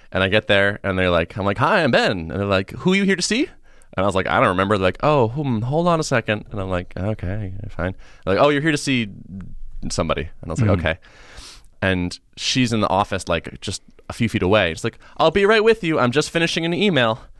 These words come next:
Speaker 1: And I was like, "Okay." I mean, I suppose emails can wait, but whatever. I'll just stand here. And then she kept me waiting for a while.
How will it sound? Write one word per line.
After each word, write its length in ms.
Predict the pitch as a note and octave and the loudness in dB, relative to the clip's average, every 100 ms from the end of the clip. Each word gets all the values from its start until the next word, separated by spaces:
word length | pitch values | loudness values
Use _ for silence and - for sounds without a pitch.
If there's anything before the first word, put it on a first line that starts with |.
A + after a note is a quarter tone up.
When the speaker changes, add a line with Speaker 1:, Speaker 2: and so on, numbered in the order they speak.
| - - - | -20 -20 -8
Speaker 1:
And 80 | G#2+ | -4
I 20 | |
was 120 | G2+ | -2
like, 120 | F#2 - | -2 0
"Okay." 360 | F3+ B2 G2 A2+ - - - - - - - | 0 2 0 -2 -14 -20 -20 -20 -20 -18 -8
I 40 | |
mean, 180 | E2+ E2 | -6 -6
I 60 | - | -6
suppose 240 | - E2 | -4 -2
emails 240 | F2 D#2+ | 0 -2
can 120 | - F#2 | -2 2
wait, 200 | G2+ G#2+ | 2 4
but 100 | A#2+ | 2
whatever. 320 | F3+ A#2+ B2+ | 2 2 2
I'll 100 | A#2 | 0
just 220 | G2+ - | -2 -10
stand 300 | - F2+ F2 | -4 -2 0
here. 240 | G2 G#2+ - - - - - - | 0 0 -2 -16 -20 -20 -14 -4
And 140 | C3+ | -4
then 60 | C#3+ | -4
she 100 | - | -2
kept 160 | C4 | 0
me 80 | E4 | 2
waiting 260 | F3 G4 E4+ | 4 4 2
for 140 | A2+ | 2
a 100 | F#2+ | 2
while. 680 | E2+ F2 F3 A3 F#2 F2 | 2 0 2 2 0 -4